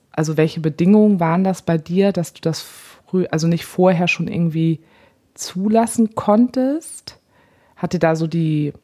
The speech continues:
auch die Reflexionsfläche gefehlt, so dieses auch typisch, ich bin als junger Typ irgendwie aufgewachsen, wo man auch unter den Jungs jetzt nicht so viel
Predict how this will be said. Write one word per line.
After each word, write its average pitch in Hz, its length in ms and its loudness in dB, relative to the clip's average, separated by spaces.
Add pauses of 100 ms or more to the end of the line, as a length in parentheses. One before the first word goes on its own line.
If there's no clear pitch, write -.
(200)
auch 151 100 -6
die - 140 -6
Reflexionsfläche 185 1500 -2
gefehlt, 208 800 4
so 175 160 -4
dieses 156 360 -8
auch 151 200 -8 (200)
typisch, 175 320 -4
ich - 80 -16
bin 165 160 -2
als - 300 -6 (920)
junger 180 300 2
Typ - 240 0
irgendwie 175 280 0
aufgewachsen, 175 800 0
wo 165 80 -2
man 165 140 0
auch - 140 0
unter 165 200 -2
den 160 180 0
Jungs 180 280 2
jetzt - 200 -8
nicht 175 140 -2
so 165 120 -4
viel 185 640 -2